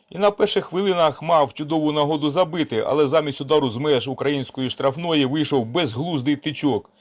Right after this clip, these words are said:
і м'яч у Трубіна, який чудово провів матч і вже звично рятував збірну України після небезпечних ударів Де Брейне, Лукаку, Тросарда.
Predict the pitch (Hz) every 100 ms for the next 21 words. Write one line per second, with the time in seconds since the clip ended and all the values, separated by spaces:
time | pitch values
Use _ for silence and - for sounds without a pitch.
0 | _ _ 190 180 165 139 147 143 123 110
1 | 101 92 _ _ _ _ - 165 180 147
2 | 127 - 151 151 131 117 139 143 156 170
3 | 175 165 - 156 143 151 117 170 139 127
4 | 131 135 147 135 113 120 147 143 147 165
5 | 185 180 160 156 147 143 143 143 139 151
6 | 139 135 135 135 139 127 110 151 120 196
7 | 175 151 139 135 131 175 156 - 135 -
8 | 175 151 131 123 98 92